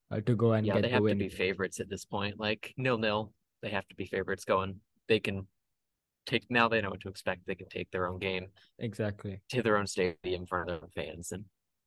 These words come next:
Speaker 2: even a one nil win will set them through. So,
Speaker 1: Yep, I think they look good to win the Champions League, and certainly, uh, you know, as we've said before, they are the best side in Africa. I think there's no doubt about that. So,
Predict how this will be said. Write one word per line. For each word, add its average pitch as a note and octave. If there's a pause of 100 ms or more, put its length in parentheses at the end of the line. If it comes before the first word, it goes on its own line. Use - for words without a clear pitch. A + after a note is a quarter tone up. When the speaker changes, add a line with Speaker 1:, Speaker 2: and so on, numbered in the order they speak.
Speaker 2:
even G2+
a F#2
one F#2
nil F#2
win F2
will F2+ (440)
set -
them G2
through. F#2+
So, - (720)
Speaker 1:
Yep, A#2 (140)
I G#2
think G2+
they G#2+
look G#2
good A#2
to G#2+ (400)
win A#2+
the A2+
Champions G#2+
League, A2
and G#2
certainly, A2+ (380)
uh, G#2+
you A2+
know, G#2+
as G#2
we've G#2
said G#2+
before, G#2
they G#2
are G#2+
the G#2
best G#2
side G#2+
in G#2
Africa. G#2
I F2+
think G#2
there's F#2+
no G#2+
doubt G#2
about F#2+
that. G#2
So, G2